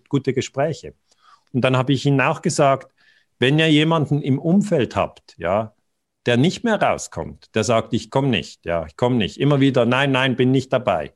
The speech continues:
holt den raus, ja, bleibt verbunden, weil das ist wichtig, dass man niemanden zurücklässt, bei dem man das Gefühl hat, so im Sinn von, der Peter hat sich jetzt aber die letzten fünf Male, als wir ihn eingeladen haben, immer gesagt, ich bleib zu Hause, kann irgendwie nicht sein.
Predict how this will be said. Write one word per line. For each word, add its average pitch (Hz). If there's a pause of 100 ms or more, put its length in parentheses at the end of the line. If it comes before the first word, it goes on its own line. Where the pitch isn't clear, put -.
(360)
holt 156
den 143
raus, 120
ja, 101 (400)
bleibt 135
verbunden, 127
weil 101
das 135
ist -
wichtig, 131
dass 117
man 120
niemanden 127
zurücklässt, 123
bei 110
dem 113
man 113
das 107
Gefühl 107
hat, 98 (300)
so -
im 110
Sinn 110
von, 95 (320)
der 87
Peter 101
hat 110
sich 101
jetzt 95
aber 95
die 92
letzten 95
fünf 104
Male, 101
als 107
wir 104
ihn 101
eingeladen 101
haben, 101
immer 104
gesagt, 104
ich -
bleib 98
zu 92
Hause, 87
kann 95
irgendwie 95
nicht 87
sein. 110